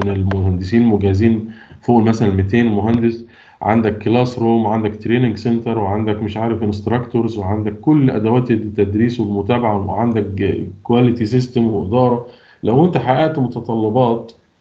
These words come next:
الطيران المدني دي، هيقدر يعتبروك اي ام او. طب ليه مش كل الشركات اي ام او؟ يعني مثلا اير كايرو شركه طيران موجوده في مصر، ما هي، هي شركه كبيره وعندها عدد طيارات مش قليل، حوالي اتناشر طياره تقريبا، او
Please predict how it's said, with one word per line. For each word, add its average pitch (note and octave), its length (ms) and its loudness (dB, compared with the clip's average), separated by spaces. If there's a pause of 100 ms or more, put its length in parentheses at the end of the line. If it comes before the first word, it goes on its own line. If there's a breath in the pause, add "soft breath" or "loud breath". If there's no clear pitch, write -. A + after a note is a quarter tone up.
الطيران G#2 580 0
المدني A2 440 -4
دي، C#3 260 -6 (480)
هيقدر A2 540 -4
يعتبروك G#2 640 -2
اي A#2 140 0
ام F#2+ 100 -2
او. E2+ 240 -6 (200)
طب F#2+ 220 -6
ليه C3 220 4
مش C#3+ 240 2
كل D3+ 180 4
الشركات C3 440 0
اي A2+ 60 -2
ام A#2 100 0
او؟ G#2+ 60 0
يعني G#2+ 160 0
مثلا B2 400 0
اير D3 140 2
كايرو D#3 440 2 (680)
شركه - 280 -4
طيران B2+ 220 2
موجوده A#2 400 2
في G2 160 -8
مصر، - 360 -2 (360)
ما A2 140 -2
هي، B2 300 0
هي A2 60 -4
شركه C3+ 260 -4
كبيره C3 320 2
وعندها A2 280 2
عدد C3 220 2
طيارات A#2 420 -2
مش F#2+ 120 -8
قليل، B2 320 0
حوالي A#2 220 -4
اتناشر A2+ 340 -6
طياره G2+ 380 -6
تقريبا، - 520 -4
او F#2 120 -6